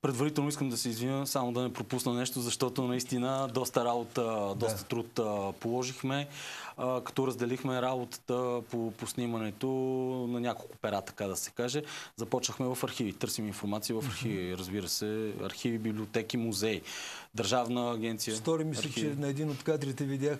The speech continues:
Speaker 2: директора на Държавния
Speaker 1: Да,
Speaker 2: архив,
Speaker 1: да, да.
Speaker 2: е, Мишо Гру-, е, Мишо
Speaker 1: Да,
Speaker 2: Груев, нали?
Speaker 1: да,
Speaker 2: Той
Speaker 1: Мишо
Speaker 2: беше.
Speaker 1: Груев, да,
Speaker 2: Да.
Speaker 1: той ни помогна, осъществи така сериозна подкрепа, ни насочи към архивните единици, които да ползваме. А, архива в Благоевград,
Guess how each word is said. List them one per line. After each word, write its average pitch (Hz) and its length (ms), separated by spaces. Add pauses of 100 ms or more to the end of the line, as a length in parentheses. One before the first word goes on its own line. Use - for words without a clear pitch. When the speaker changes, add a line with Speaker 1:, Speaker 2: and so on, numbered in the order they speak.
(140)
Speaker 2:
директора 135 480
на 131 140
Държавния 123 580
Speaker 1:
Да, 107 60
Speaker 2:
архив, 92 120
Speaker 1:
да, 101 140
да. 131 180
Speaker 2:
е, 135 40
Мишо 139 220
Гру-, 143 340
е, 135 40
Мишо 139 240
Speaker 1:
Да, 151 80
Speaker 2:
Груев, 143 200
нали? 127 120
Speaker 1:
да, 156 120
Speaker 2:
Той 180 140
Speaker 1:
Мишо 113 140
Speaker 2:
беше. 113 140
Speaker 1:
Груев, 113 280
да, 107 140
Speaker 2:
Да. 117 120
Speaker 1:
той 104 140
ни 101 200
помогна, 120 560 (340)
осъществи - 580
така 98 400
сериозна 101 380
подкрепа, 110 500
ни 113 120
насочи 113 640
към 113 180
архивните 110 440
единици, 110 300
които 117 280
да 110 100
ползваме. 120 640 (500)
А, 110 380
архива 127 260 (140)
в 117 40
Благоевград, 113 800